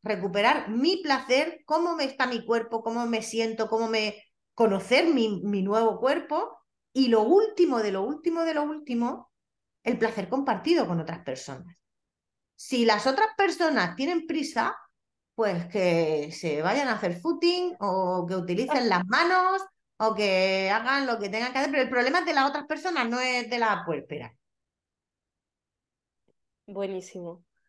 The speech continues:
Speaker 2: Pues, am, podría preguntarte muchísimas cosas más,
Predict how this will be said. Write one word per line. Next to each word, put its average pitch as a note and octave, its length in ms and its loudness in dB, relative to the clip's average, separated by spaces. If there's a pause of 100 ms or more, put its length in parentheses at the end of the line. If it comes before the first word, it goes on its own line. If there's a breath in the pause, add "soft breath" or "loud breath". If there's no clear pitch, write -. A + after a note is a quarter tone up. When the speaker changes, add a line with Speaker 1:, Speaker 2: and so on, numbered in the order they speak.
(720)
Speaker 2:
Pues, G#3+ 580 -2
am, F#3 560 0
podría A3+ 340 2
preguntarte D4 600 0
muchísimas B3+ 800 -4
cosas B3+ 360 -4
más, A3 380 -6